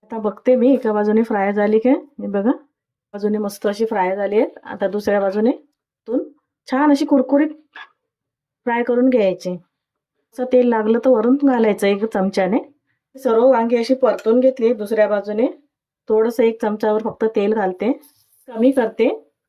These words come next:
आणि मस्त असे दोन्ही बाजूने कुरकुरीत फ्राय करून घेते. इथे बघा आलटून पलटून दोन्ही बाजूने मस्त अशी कुरकुरीत मी वांगी फ्राय करून घेतली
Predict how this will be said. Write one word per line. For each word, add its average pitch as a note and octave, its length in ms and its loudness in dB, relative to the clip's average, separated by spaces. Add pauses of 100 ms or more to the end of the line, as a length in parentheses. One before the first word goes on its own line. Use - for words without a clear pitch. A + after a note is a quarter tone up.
(480)
आणि G#3+ 160 -2
मस्त A3+ 320 -2
असे A#3+ 220 0
दोन्ही A3 260 2
बाजूने G#3+ 340 0
कुरकुरीत G#3+ 420 -2
फ्राय E3+ 280 -4
करून E3+ 280 -6
घेते. E3 360 -10 (580)
इथे A#3+ 200 0
बघा B3 260 2
आलटून B3+ 320 4
पलटून C4 420 2
दोन्ही A#3 280 4
बाजूने A#3+ 340 2
मस्त B3+ 380 -2
अशी B3 300 2 (880)
कुरकुरीत A#3 440 2
मी C4 100 4
वांगी A3 300 0
फ्राय G#3+ 260 -2
करून A3 280 0
घेतली A#3 360 0